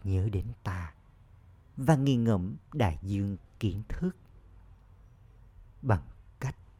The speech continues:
giữ bí mật về vở kịch trong trí tuệ của con, con trở nên hoàn toàn mát lành và thanh thản."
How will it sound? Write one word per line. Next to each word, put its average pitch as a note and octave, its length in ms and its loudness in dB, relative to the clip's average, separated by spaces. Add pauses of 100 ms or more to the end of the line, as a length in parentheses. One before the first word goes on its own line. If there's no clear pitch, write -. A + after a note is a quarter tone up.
(420)
giữ B2+ 340 2
bí F3+ 200 2
mật G3 200 2
về A#2 260 6
vở G2+ 240 4 (180)
kịch - 160 -4 (480)
trong A2 360 0
trí D3 140 0
tuệ F#2 380 2
của - 140 -8 (120)
con, F#2+ 280 -6 (1300)
con D3 240 4
trở - 140 -4
nên G2 360 -2 (500)
hoàn B2 300 -2 (140)
toàn F2 260 0 (500)
mát A#2+ 500 -2
lành E2 260 -4 (560)
và D#2+ 500 -8 (420)
thanh E3 320 -2
thản." D#2 560 -6